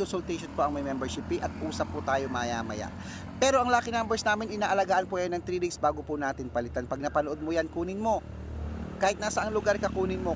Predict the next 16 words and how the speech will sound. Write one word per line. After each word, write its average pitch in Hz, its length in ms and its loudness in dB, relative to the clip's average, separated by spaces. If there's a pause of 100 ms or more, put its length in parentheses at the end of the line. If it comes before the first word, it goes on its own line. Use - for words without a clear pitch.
Kunin 165 240 0
mo 180 80 0
mga 170 240 4
lucky 170 140 -2
numbers 170 260 -2
namin. 202 320 0 (400)
Pag 160 160 2
napadaan 170 480 2
na 170 80 2
aksidente 165 480 -2
dyan 165 220 -4
sa 156 340 6
vlog 165 240 2
mo, 208 160 2
kunin 247 320 2
mo. 247 240 4